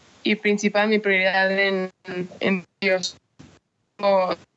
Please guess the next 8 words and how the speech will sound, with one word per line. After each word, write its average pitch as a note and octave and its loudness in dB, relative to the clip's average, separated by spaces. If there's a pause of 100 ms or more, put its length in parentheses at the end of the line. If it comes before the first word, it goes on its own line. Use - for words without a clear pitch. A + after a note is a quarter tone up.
(120)
mucha G3+ 2
fe G3+ 2
de G3 2
que, F3+ 0
pues, F#3 -2 (920)
me G#3+ 4
va, G#3 2 (140)
Dios A3 2